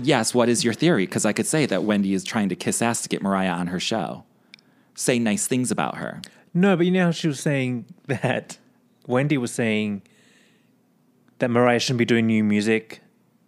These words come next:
Speaker 2: and just sing her old songs on tour.
Speaker 1: Right.
Speaker 2: That's kind of, like, dissing her a little bit.
Speaker 1: Yeah.
Speaker 2: But I think the strategy is,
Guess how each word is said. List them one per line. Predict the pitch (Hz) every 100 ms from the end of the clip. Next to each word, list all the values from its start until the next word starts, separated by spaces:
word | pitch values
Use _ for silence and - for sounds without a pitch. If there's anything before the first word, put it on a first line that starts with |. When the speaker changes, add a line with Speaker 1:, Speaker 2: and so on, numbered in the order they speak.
| _ _ _ -
Speaker 2:
and | 113 95 92 87 -
just | -
sing | - 107
her | 107
old | 113 107
songs | - 123 120 117
on |
tour. | 113 135 123 123
Speaker 1:
Right. | 123 107 82 85 143 - - _ _ _ _ _ _ _ _ _ _ _ -
Speaker 2:
That's | 151 -
kind | - 160
of, | 143
like, | 110 -
dissing | 131 - 104
her | 101
a | 95
little | 110 95
bit. | 95 - _ _
Speaker 1:
Yeah. | 110 104 87 80 113 143
Speaker 2:
But | 147
I | 147 190
think | 202 160 143 -
the | 135
strategy | - 113 117 135 147
is, | 160 170 -